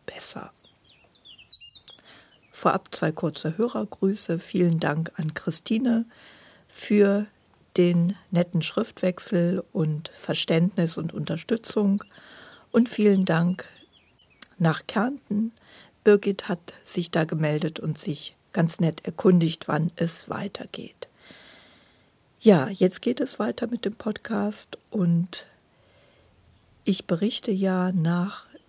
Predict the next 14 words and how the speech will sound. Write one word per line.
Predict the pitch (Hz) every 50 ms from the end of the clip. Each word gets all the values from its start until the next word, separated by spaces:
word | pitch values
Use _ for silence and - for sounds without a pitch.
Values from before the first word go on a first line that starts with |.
| _ _ _ _ _ -
wiederum | 190 165 202 226 - 240 220 220 - 180 175 175 170 - -
einem | - 170 170 175 175 175
total | - - - 170 - - - - 185 190 202 202 214 220 220 - _ _ - -
heißem | - 196 190 214 220 - - - 196 175 165 165 185 226 - -
Sommer, | - 180 165 170 160 160 160 180 202 233 262 277 _ _ _ _ -
der | 175 165
jetzt | 170 185 170 - -
gerade | - - - 160 165 170 165 -
auch | - 165 196
wieder | 202 180 165 180 175 170
zu | - - - 185 160
so | 170 175 190
einer | 156 160 151 - -
Art | - 131 - -